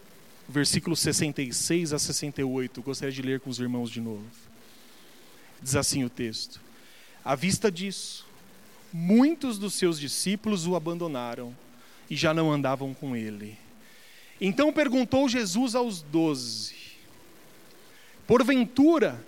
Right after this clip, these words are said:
quereis também vós outros retirar-vos?' Respondeu-lhe Simão Pedro: 'Senhor, para quem iremos?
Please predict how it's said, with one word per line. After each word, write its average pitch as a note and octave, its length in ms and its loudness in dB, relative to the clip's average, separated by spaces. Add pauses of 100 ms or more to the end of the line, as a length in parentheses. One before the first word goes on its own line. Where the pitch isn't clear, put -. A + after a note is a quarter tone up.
(720)
quereis A#3 500 6
também A3+ 420 2
vós E3+ 460 0
outros G3 540 0
retirar-vos?' A3 1400 -2 (1200)
Respondeu-lhe F3+ 1040 2
Simão E3 680 0
Pedro: B2+ 460 -2 (420)
'Senhor, G3+ 880 4 (580)
para F#3+ 260 2
quem C#4+ 500 0 (480)
iremos? C#3+ 1000 4